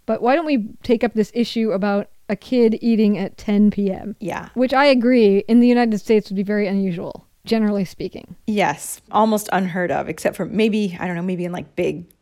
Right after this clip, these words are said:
Speaker 2: cosmopolitan cities people do it. But I have always been stunned since long before I had children with how late kids stay out here. Not just how late they stay up, but, like, how late they stay out. And if you go out, in, especially in the summertime,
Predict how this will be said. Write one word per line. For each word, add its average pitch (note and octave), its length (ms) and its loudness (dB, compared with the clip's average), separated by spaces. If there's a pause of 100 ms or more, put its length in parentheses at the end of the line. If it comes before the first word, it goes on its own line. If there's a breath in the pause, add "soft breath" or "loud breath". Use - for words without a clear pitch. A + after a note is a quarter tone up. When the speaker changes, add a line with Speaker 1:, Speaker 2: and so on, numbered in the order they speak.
Speaker 2:
cosmopolitan E3 840 -6
cities D#3+ 360 -8
people E3 220 -8
do D#3+ 180 -6
it. - 220 -4
But D#3+ 380 -2 (140)
I G#3+ 80 4
have A3+ 180 -2 (140)
always G#3+ 500 2
been E3+ 240 -8
stunned F3 640 -6 (140)
since G#3 280 -4
long F#3+ 320 0
before F3+ 360 -4
I D#3 80 -2
had F3 240 -6
children F#3 640 -8
with F#3+ 420 -4
how G#3 260 2
late F3+ 380 0
kids F3+ 300 -6
stay F3+ 340 -4 (100)
out F#3+ 260 -2
here. - 260 -10
Not G#3 200 -6
just F#3+ 180 -8
how A3 100 -4
late G3 240 -6
they F#3 100 -4
stay F3 380 -6
up, - 340 -6 (360 soft breath)
but, - 80 -10
like, A#3 140 -2
how A#3 320 -2
late C4+ 200 0
they G#3 100 -2
stay G3 240 -4
out. - 260 -4
And - 100 -6
if G#3 200 -6
you C4 80 0
go C4+ 180 0
out, G#3+ 300 0
in, F3+ 200 -4 (100)
especially - 340 -6
in F3 60 -6
the D3+ 80 -8
summertime, B3 680 -4